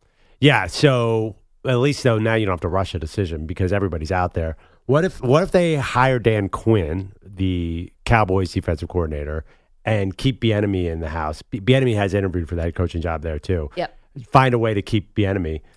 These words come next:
Speaker 2: Maybe
Speaker 1: That's a,
Speaker 2: Bieniemy
Speaker 1: that's
Speaker 2: ends
Speaker 1: an
Speaker 2: up getting the
Speaker 1: interesting
Speaker 2: job.
Speaker 1: combo. Yeah, it's funny. He, he's not being listed by the insiders as a potential guy to get that.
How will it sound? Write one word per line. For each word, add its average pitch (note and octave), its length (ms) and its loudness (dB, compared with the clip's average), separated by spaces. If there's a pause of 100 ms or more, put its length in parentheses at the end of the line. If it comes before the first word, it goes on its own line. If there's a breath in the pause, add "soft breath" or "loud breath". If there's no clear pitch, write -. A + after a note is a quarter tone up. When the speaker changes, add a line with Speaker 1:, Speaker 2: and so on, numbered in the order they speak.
(120 soft breath)
Speaker 2:
Maybe G3+ 140 -2
Speaker 1:
That's D3+ 160 4
a, - 40 6
Speaker 2:
Bieniemy D4+ 140 2
Speaker 1:
that's - 40 -2
Speaker 2:
ends F#3 180 6
Speaker 1:
an A3 60 6
Speaker 2:
up E3 40 4
getting C#3 60 4
the C#3+ 60 6
Speaker 1:
interesting - 280 4
Speaker 2:
job. F#2+ 300 2
Speaker 1:
combo. G2+ 360 0
Yeah, C3 400 4 (220 loud breath)
it's D3+ 120 0
funny. D#3 420 0
He, C#3+ 240 0
he's A#2+ 260 -2
not D#3+ 180 0
being B2+ 280 2
listed A2+ 400 2
by F#2 160 2
the F2+ 140 -2
insiders F2+ 600 0
as E2+ 80 -2
a E2 80 -6
potential F2 560 -2
guy E2 240 -2
to E2 80 -2
get E2+ 220 -4
that. C#2+ 180 -8